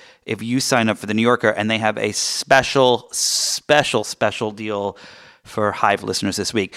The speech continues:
So the New Yorker represents some of the best writing in America today. Beyond just publishing the best writers in the world, the New Yorker holds people in power accountable through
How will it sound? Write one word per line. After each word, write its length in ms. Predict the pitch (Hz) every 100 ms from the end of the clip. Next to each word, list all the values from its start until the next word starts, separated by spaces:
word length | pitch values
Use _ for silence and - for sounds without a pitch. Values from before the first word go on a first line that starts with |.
| - -
So 120 | 147
the 120 | 143
New 80 | 156
Yorker 500 | 185 208 185 165 156
represents 460 | 139 135 123 127 127
some 60 |
of 80 | 117
the 60 | 104
best 440 | - 120 123 - 113
writing 360 | 113 107 104
in 80 | 101
America 280 | 98 98 98
today. 160 | 104
Beyond 320 | 101 107 107 107
just 160 | -
publishing 400 | 123 107 104 113
the 80 | 104
best 240 | 107 98
writers 260 | 135 135 120
in 60 | 120
the 80 |
world, 260 | 117 117 110
the 80 | 107
New 80 | 110
Yorker 300 | 110 - 101
holds 240 | 117 -
people 320 | - 139 127
in 120 | 117
power 320 | - 107 104 107
accountable 440 | - 117 117 107
through 320 | - 117 110